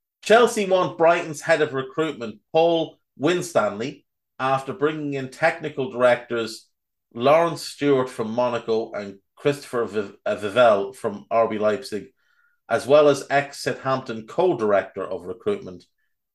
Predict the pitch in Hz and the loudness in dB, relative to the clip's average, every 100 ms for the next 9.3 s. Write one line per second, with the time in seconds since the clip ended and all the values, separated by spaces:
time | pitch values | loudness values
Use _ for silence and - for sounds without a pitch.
0 | _ - 117 107 - 113 92 80 - - | _ 0 2 2 -2 -6 -6 -10 -16 -20
1 | _ _ _ _ _ _ _ _ _ _ | _ _ _ _ _ _ _ _ _ _
2 | 90 95 98 - 185 180 - 165 143 - | -8 -4 -4 0 0 0 0 2 2 2
3 | 156 151 143 135 160 147 - 101 90 _ | 2 2 0 -6 -6 -4 -4 -6 -6 _
4 | _ _ _ _ 131 135 131 107 110 90 | _ _ _ _ -2 0 -4 -4 -4 -4
5 | 92 87 85 85 - 95 92 95 - _ | -6 -8 -8 -8 -10 -10 -6 -6 -8 _
6 | _ _ _ _ 98 104 98 104 98 85 | _ _ _ _ -12 -10 -8 -8 -8 -8
7 | 85 87 92 - 120 117 104 - 110 123 | -10 -10 -16 -8 -4 -4 -6 -8 -8 -6
8 | - - 110 92 87 92 92 95 - 98 | -8 -6 -4 -4 -6 -6 -6 -6 -8 0
9 | 104 104 101 | 2 2 -2